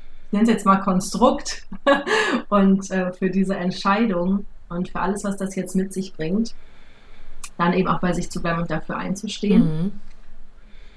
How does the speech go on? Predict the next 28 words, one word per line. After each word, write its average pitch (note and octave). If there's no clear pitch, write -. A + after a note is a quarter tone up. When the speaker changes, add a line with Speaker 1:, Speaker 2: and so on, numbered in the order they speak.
Speaker 1:
Und A#3+
es B3
hat A#3
ganz B3
viel A#3+
Sicherheit G3+
gegeben. E3+
Speaker 2:
Ah, -
schön. F3+
Speaker 1:
Also G3
es G3
hat G3+
ganz A#3
viel A3+
Sicherheit B3+
gegeben, G#3+
ähm, G3
insofern, F#3+
dass G3
es G3
kein, G3
kein, A3+
eben A#3+
kein C#4+
spontanes A#3
Hirngespinst A#3
ist, G#3
was, -